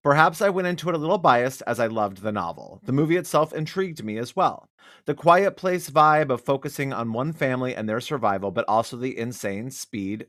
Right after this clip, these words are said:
demon zombies. I'm not sure how many times I've watched it. Keep the hits coming, guys. Teacher Drew in Phoenix." I didn't actually read that whole thing, and when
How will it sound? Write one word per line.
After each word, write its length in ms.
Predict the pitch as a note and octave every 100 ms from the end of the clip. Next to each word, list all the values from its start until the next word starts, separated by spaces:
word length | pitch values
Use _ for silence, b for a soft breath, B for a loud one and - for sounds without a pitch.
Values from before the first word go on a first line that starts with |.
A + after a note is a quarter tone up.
| -
demon 440 | G2 G2 F2+ G2+ B2 A#2
zombies. 680 | D3 E3+ D#3+ G#2+ F2 F#2 _ B B A#2+
I'm 120 | C3+
not 200 | D#3 D#3+
sure 200 | F3+ E3
how 180 | D3 D3+
many 160 | F3+
times 280 | D#3+ F3 E3+
I've 140 | F3
watched 380 | C3+ A2 G2+ -
it. 200 | G#2 - -
Keep 220 | - F3+ -
the 100 | G3+
hits 240 | G#3 -
coming, 320 | F#3+ F3 E3+
guys. 400 | D3+ C#3+ C#3+ C3+
Teacher 400 | - C#3 C3+ D3+
Drew 440 | C#3 C3+ C3 C3 -
in 240 | B2 B2+
Phoenix." 560 | B2 A2 F2+ - - - B B
I 80 | C3+
didn't 140 | D3
actually 300 | D3 C#3 C#3
read 200 | B2+ C3
that 140 | C#3+ C#3
whole 180 | C#3+ C#3+
thing, 200 | D3 C#3+
and 120 | B2
when 160 | A#2+